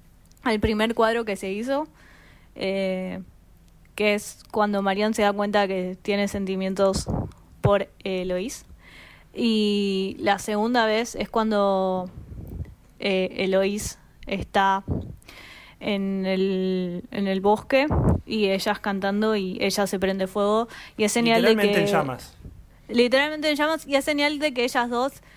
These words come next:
Speaker 1: hay una tensión entre ellas dos que hay que apagarla y claramente las dos se tienen que besar. Y es cuando en,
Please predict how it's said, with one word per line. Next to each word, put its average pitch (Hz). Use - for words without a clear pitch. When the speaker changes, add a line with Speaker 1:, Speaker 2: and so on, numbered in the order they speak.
Speaker 1:
hay 269
una 269
tensión 233
entre 247
ellas 240
dos 240
que 220
hay 226
que 240
apagarla 208
y 208
claramente 220
las 196
dos 202
se 202
tienen 196
que 185
besar. 185
Y 196
es 208
cuando 202
en, 190